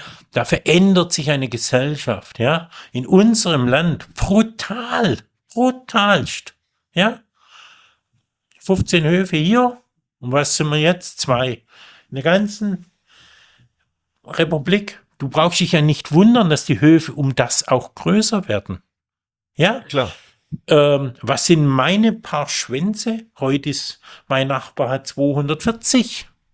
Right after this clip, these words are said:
Speaker 1: Milchkühe. Ja? Oder weiter haben wir Ställe mit dreihundert.
Speaker 2: Mhm.
Speaker 1: Und wenn du weiter, noch weiter gehst, sind selbst im Bio-Bereich tausendfünfhundert.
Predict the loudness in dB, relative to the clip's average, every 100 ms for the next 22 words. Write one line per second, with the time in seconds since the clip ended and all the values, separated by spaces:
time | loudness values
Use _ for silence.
0 | _ 2 2 0 -4 0 0 -2 _ _
1 | _ _ _ _ _ _ _ _ _ 0
2 | 0 -2 -2 2 4 4 2 0 0 4
3 | 4 2 -6 -20 -4 -2 0 0 0 2
4 | 2 2 0 0 0 2 4 4 4 2
5 | 0 0 0 -2 -14 -18 -20 -20 _ _
6 | _ _ _ _ _ 0 4 6 6 6
7 | 6 6 4 4 2 4 2 4 2 0
8 | 0 -2 0 2 4 2 2 2 2 2
9 | 4 6 6 4 2 2 0 -2 -4 0
10 | 2 2 0 2 0 0 0 0 0 -4